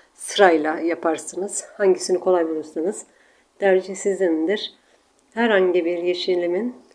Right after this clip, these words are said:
ilk ilmeğine batıyorum.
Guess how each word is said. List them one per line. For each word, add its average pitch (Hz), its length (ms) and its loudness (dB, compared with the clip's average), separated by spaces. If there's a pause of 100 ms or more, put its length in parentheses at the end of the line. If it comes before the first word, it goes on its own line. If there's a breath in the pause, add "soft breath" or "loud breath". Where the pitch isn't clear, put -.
(680)
ilk - 440 -2 (220)
ilmeğine 170 520 2
batıyorum. 170 640 -2